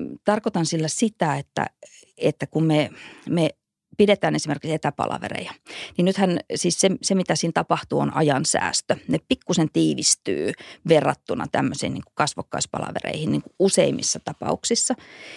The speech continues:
Ja samanaikaisesti se on sit tarkoittanut sitä, että me tietysti, niin kuin, kun tämä sujuu nyt nope-, nopeasti ja tunnissa tämä kahden tunnin palaveri, niin sitten me, niin kuin, jotenkin kootaan aika paljon, paljon ensinnäkin sitä, sitä,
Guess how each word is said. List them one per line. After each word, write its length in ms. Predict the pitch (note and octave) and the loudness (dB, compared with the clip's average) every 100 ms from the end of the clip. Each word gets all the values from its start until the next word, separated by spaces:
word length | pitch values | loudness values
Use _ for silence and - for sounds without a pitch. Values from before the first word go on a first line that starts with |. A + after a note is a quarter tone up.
| - - | -16 0
Ja 60 | |
samanaikaisesti 760 | D#3+ G3+ A3+ G#3 G3 G3 E3 - | 2 4 4 0 -2 -2 -4 -4
se 160 | - E3+ | 0 0
on 80 | |
sit 160 | E3 - | 0 -2
tarkoittanut 420 | E3+ F3+ - D#3 | -2 -2 -2 -2
sitä, 180 | - D3+ | -2 0
että 120 | D#3 | 0
me 60 | D#3 | 0
tietysti, 420 | F3 D#3 - - | -2 -4 -4 -2
niin 180 | D#3 D3+ | 0 0
kuin, 240 | - - G2+ - - - E3 - - | 0 -2 -2 -6 -8 -8 -8 -10 -2
kun 380 | F3+ E3+ D#3 - | 0 2 0 -2
tämä 180 | F3+ D#3+ | 0 0
sujuu 320 | - G3+ F#3+ | 0 0 2
nyt 160 | E3 D#3+ | 0 4
nope-, 300 | A#3 - - - | 4 4 -4 2
nopeasti 460 | G#3 - A3+ - | 2 4 0 2
ja 60 | E3 | -2
tunnissa 480 | - A#3 G3+ E3+ E3 | 2 2 2 0 0
tämä 140 | D3+ | 0
kahden 340 | - G#3+ G3 D#3+ | 2 2 2 0
tunnin 240 | D#3 D#3 | 0 2
palaveri, 480 | E3 D#3+ D3 D3 D3+ - - - | 2 2 4 2 0 -4 -16 -2
niin 80 | D#3 | 0
sitten 240 | D3+ D#3+ D#3 | 0 4 6
me, 60 | |
niin 140 | D3 D3 | 6 4
kuin, 140 | D3+ | 2
jotenkin 280 | D3+ D3 D3+ - | 2 0 -2 2
kootaan 460 | E3 D3+ C#3+ C#3 | 4 6 4 2
aika 200 | C#3+ C#3 | 2 -2
paljon, 600 | C3+ F3 G3+ G#3 F3+ D#3+ - - - | 0 2 4 4 2 2 -2 -12 -6
paljon 300 | - G3+ G3 | 0 2 4
ensinnäkin 440 | E3 D#3+ D#3+ D3+ D#3 | 2 0 0 -2 -2
sitä, 300 | - - C#3 - - - - | -2 0 -2 -4 -20 -20 -2
sitä, 400 | E3 - C#3+ | 0 2 2